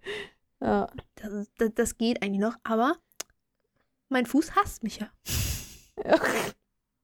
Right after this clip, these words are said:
Speaker 1: Meine Logo mich momentan auch.
Speaker 2: <laughs> Denn, ähm, falls es irgendwen interessiert, mein Körper beschließt alle halbe bis ein Jahr, wenn ich denke, ich hätte alles wieder im Griff,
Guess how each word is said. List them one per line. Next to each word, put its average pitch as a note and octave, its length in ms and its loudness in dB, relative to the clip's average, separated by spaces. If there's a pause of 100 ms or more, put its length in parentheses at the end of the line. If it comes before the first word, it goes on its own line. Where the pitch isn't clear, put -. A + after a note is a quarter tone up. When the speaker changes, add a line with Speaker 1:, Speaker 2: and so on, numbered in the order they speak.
(920)
Speaker 1:
Meine C#4 220 8
Logo B3 320 10
mich G#3+ 200 8
momentan F3+ 480 6
auch. - 260 8 (520)
Speaker 2:
<laughs> - 560 -10
Denn, B3+ 340 4
ähm, G#3+ 320 4 (380)
falls A3+ 280 2
es - 40 -6
irgendwen G#3+ 320 4
interessiert, G#3 500 0 (400)
mein A3+ 140 4
Körper C4 420 4
beschließt A#3 560 0
alle G#3+ 380 2 (960)
halbe G#3 320 4
bis G3+ 180 0
ein F#3+ 300 2
Jahr, F#3+ 440 4
wenn G3 120 2
ich F#3 120 -4
denke, G3 280 2
ich - 120 -4
hätte G3+ 200 2
alles G3 260 2
wieder F#3+ 160 2
im F#3+ 100 0
Griff, - 380 -2